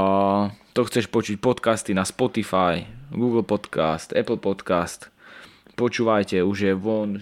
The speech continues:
cez šesťdesiat epizód. Začali sme známymi osobnostiami, momentálne pokračujeme takýmito, snažíme sa teda pokračovať takýmito me-, témami, ktoré hýbu svetom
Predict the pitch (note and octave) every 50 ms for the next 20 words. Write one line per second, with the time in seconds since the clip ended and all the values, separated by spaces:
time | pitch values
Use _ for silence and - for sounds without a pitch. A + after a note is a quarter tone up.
0 | G#2 - - - - A2 - - C3+ B2+ A2+ A#2 A#2 - - A2 G2+ G2 F#2+ -
1 | - - G#2+ - G#2+ G2+ F#2 G2+ G2 F#2+ F#2 - - - _ _ _ _ _ _
2 | _ _ - - - A#2 A2+ A2 - G#2+ G#2+ G#2 G2+ G2+ G2+ G2+ A2+ B2+ C3 C3
3 | B2 A#2 A2+ G#2+ G#2 G2+ - G#2+ G#2+ G#2 G#2 - - F2 D2 D#2 E2+ G2 G2+ G#2
4 | G#2+ G2+ - G2 F#2+ F2+ - F#2+ F#2 - F2+ F2+ F2 - F#2+ F2 E2+ E2+ F#2 F2
5 | - - F2+ E2+ F2 - - D2 D#2 - - G2 A#2 A#2 A#2+ G#2+ G2+ F#2+ - G#2
6 | G2 G#2+ G#2 G2+ G#2+ - - - - - - - - - - - - - - G#2
7 | G2+ - G#2+ G2+ - G#2+ G2+ G2+ G#2 G2+ - G#2+ G#2 G2 - G2+ G2 G2 G2 E2+
8 | - - B2+ B2 B2 B2 A#2 A2 G#2 G2+ - A2+ G#2+ G#2+ G#2+ A2 A2 G#2 G2+ G2
9 | - - A2 G#2+ A2 G#2 B2 A2+ A2 G#2+ G#2+ G#2+